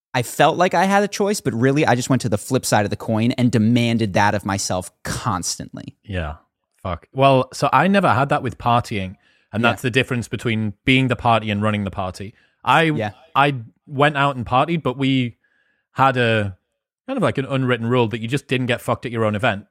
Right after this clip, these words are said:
Speaker 2: Like, you can go and
Speaker 1: Mm-hmm.
Speaker 2: cause complete havoc at six nights a week, just on a Saturday
Speaker 1: <laughs>
Speaker 2: when our money's on the line and you've got to cash the till at the end of the night.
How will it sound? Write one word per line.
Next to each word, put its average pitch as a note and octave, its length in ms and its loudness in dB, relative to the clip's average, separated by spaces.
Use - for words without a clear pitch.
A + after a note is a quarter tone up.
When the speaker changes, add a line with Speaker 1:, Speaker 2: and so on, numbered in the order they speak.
Speaker 2:
Like, A2+ 160 -10
you E3 120 -2
can G3 180 2
go E3+ 200 6
and D3+ 140 0
Speaker 1:
Mm-hmm. A3+ 80 -2
Speaker 2:
cause C3+ 240 2
complete D3 480 -2
havoc A2+ 380 -2
at B2 160 0
six - 400 -2
nights A3 260 0
a F#3+ 60 2
week, B2+ 340 -2
just D3+ 180 0
on D#3 120 2
a - 20 0
Saturday F3 800 0
Speaker 1:
<laughs> - 140 -8
Speaker 2:
when C#3 260 -2
our D#3 180 6
money's F3+ 300 2
on E3+ 100 2
the E3+ 80 0
line C3+ 560 0
and B2 140 -2
you've C3 140 -2
got D3+ 80 2
to D3+ 80 -2
cash D#3 320 -2
the E3+ 100 -4
till D3+ 320 2
at D3 60 -6
the C#3+ 100 -4
end C#3+ 140 -2
of C#3 40 -6
the D3 80 0
night. C#3+ 440 2